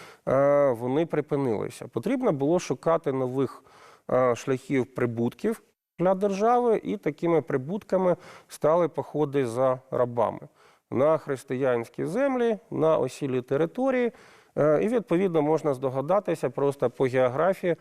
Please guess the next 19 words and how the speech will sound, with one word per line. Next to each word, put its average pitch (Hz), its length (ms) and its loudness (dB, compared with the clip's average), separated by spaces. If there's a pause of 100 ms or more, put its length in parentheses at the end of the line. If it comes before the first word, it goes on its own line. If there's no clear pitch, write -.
(240)
що - 160 -4
найближчими 139 760 2
сусідами 127 580 -2
Криму 220 400 0
були 127 440 0 (380)
руські 139 540 2 (420)
землі. 107 440 0 (220)
Тобто, 233 360 -2
знову 147 260 2
ж - 80 -16
таки, 120 300 -8 (580)
е, 127 280 4
Київ, 208 520 0 (320)
Чернігів, 160 800 2 (540)
е, 127 200 4
Поділля, 151 800 0 (140)
Волинь, 131 640 0
Галичина. 123 680 -2 (140)
Спонсором 214 880 0